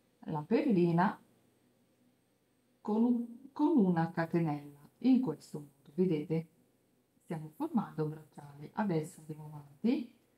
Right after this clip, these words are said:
andiamo ad eseguire le tre catenelle, una, due, tre, mettiamo il filo sull'uncinetto, entriamo nella prima catenella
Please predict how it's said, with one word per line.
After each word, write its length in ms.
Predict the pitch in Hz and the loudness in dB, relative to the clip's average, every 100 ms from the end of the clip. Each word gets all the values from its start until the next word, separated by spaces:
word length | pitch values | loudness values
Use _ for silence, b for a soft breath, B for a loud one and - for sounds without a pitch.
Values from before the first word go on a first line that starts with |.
| b | b
andiamo 520 | b 262 220 190 170 170 | b 4 6 6 4 0
ad 100 | 170 | -2
eseguire 600 | 160 170 165 170 156 151 | 0 0 0 -4 -4 -10
le 160 | - | -12
tre 160 | - - _ | -20 -20 _
catenelle, 720 | - - 214 165 151 160 220 | -10 -2 0 -2 -2 -2 -2
una, 420 | - 180 175 151 - _ _ | 0 -4 -4 -16 -20 _ _
due, 460 | - 156 - - _ _ _ _ _ _ | -8 -8 -10 -20 _ _ _ _ _ _
tre, 360 | - - - 190 - | -20 -18 -16 -16 -4
mettiamo 600 | 196 262 262 220 185 175 | 2 2 4 2 2 0
il 60 | |
filo 520 | 175 - 175 165 143 139 | -6 -2 0 0 -4 -12
sull'uncinetto, 1080 | - - 226 165 165 233 180 156 - 233 233 | -6 2 4 4 2 2 2 0 0 0 2
entriamo 680 | 254 269 247 185 170 170 160 | 2 2 4 6 6 4 0
nella 340 | 156 151 151 | -2 -6 -8
prima 440 | - 190 208 165 156 | 0 4 4 4 -2
catenella 800 | - - 170 160 147 147 165 254 | -14 -6 -2 -2 -4 -8 -4 -4